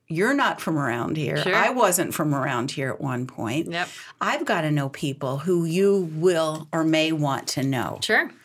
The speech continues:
Speaker 1: Tell me what it is that you're looking for and let me connect the dots for you."
Speaker 2: Yeah.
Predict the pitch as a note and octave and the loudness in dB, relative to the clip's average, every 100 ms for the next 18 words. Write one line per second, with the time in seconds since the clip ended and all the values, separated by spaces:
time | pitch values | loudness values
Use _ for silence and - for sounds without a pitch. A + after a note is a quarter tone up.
0 | - - _ _ - C4+ F4 D#4+ C4+ A#3 | -20 -20 _ _ -2 2 4 4 4 6
1 | G#3+ F#3+ - D#3+ D3+ D#3+ D#3+ D#3+ D3+ - | 6 6 2 0 2 0 2 0 0 -2
2 | C3 B2 C3+ D3+ F3+ E3+ F3+ F3 E3 D#3 | -4 -2 -4 -4 0 2 2 0 -2 0
3 | D3+ D3+ D3+ C3 A#2 B2+ C3 - - C2 | 0 0 -4 -4 -2 -2 -2 -6 -6 -8
4 | D2 - - F3+ F#3 | -8 -8 -6 -4 -4